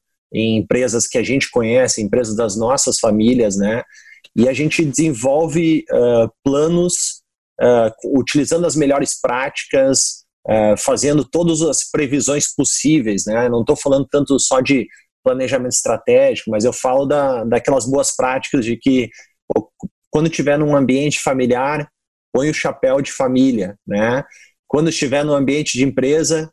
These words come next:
tira o chapéu de família e vamos tratar como gestores, como sócios, né? Eh, e agora a minha curiosidade maior é que nós estamos embaixo de um mesmo teto, né,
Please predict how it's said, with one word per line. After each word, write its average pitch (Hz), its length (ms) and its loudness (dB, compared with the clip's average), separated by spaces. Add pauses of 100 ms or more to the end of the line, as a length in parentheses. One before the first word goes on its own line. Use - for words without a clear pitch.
tira 147 220 -2
o 160 40 -4
chapéu 143 360 -2
de 143 120 -6
família 139 400 0
e 135 40 -8
vamos 139 240 -2
tratar 131 340 -6
como 143 260 -2
gestores, 131 800 -2
como 120 200 -2
sócios, 113 760 -2
né? 104 280 -6 (560)
Eh, 107 500 4
e 127 140 4
agora 139 380 0
a - 20 2
minha 165 120 0
curiosidade 143 540 0
maior 139 340 2
é 156 60 2
que - 100 -14
nós 165 160 0
estamos 151 320 0
embaixo 143 520 0
de - 0 -
um 143 120 0
mesmo 151 340 2
teto, 139 540 -2 (440)
né, 233 260 2